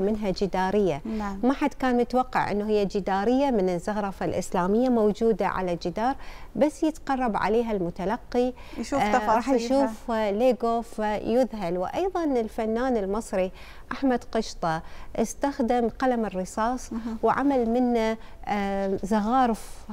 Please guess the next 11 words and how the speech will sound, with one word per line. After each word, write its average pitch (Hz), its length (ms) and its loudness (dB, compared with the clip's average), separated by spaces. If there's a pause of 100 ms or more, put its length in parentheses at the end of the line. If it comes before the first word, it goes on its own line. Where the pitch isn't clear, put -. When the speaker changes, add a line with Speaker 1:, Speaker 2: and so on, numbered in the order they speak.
Speaker 1:
هائلة 202 560 2 (480)
إسلامية 202 800 0 (300)
من، 208 280 4 (360)
آه، 190 280 0
من 175 400 2
خامة 254 480 2
واحدة 196 460 -2
اللي 170 220 -2
هي 180 260 0
قلم 214 260 2
الرصاص، 180 540 -4